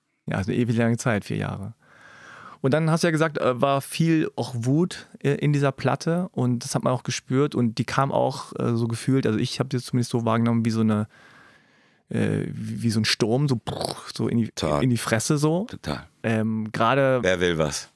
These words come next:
Speaker 1: Ne, ja, ja, so, so, was wollt ihr? So, wir kommen jetzt und machen alles platt. Und, ähm, auch das aus heutiger Sicht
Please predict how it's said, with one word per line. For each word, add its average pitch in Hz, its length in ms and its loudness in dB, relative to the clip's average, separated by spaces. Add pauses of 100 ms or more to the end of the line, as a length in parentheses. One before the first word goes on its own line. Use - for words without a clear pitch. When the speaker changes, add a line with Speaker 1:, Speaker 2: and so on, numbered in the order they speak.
Speaker 1:
Ne, 120 160 2
ja, 123 140 2
ja, 120 100 2
so, 113 140 -2
so, 113 280 -2
was 110 260 -6
wollt 117 180 0
ihr? 135 340 2
So, 120 220 0
wir 113 300 -4
kommen 123 220 -2
jetzt 117 220 0
und 117 60 -2
machen 117 140 0
alles 110 160 0
platt. - 380 -2 (800)
Und, 127 380 0
ähm, 113 540 2
auch 131 140 0
das 175 200 0
aus 139 160 0
heutiger 160 300 4
Sicht 151 300 0